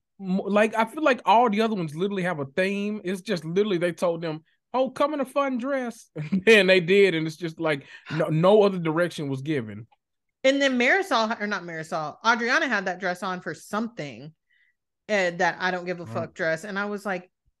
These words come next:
Speaker 2: "Y'all are wearing
Speaker 1: She did. That's
Speaker 2: this
Speaker 1: right.
Speaker 2: prom dress."
Speaker 1: Mm-hmm.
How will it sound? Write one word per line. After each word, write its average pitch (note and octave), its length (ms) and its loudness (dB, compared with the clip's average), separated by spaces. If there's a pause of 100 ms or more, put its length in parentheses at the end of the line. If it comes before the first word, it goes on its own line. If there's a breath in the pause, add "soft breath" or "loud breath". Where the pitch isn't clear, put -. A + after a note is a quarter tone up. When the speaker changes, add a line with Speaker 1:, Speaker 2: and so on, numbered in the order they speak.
(180)
Speaker 2:
"Y'all A#3 400 2 (640)
are G#3+ 200 2
wearing G3+ 360 -4
Speaker 1:
She F3 140 0
did. D3+ 500 2
That's E3 160 2
Speaker 2:
this - 40 -10
Speaker 1:
right. D3+ 440 2
Speaker 2:
prom G#3 440 2
dress." C3 680 -12 (120)
Speaker 1:
Mm-hmm. C#3 640 -4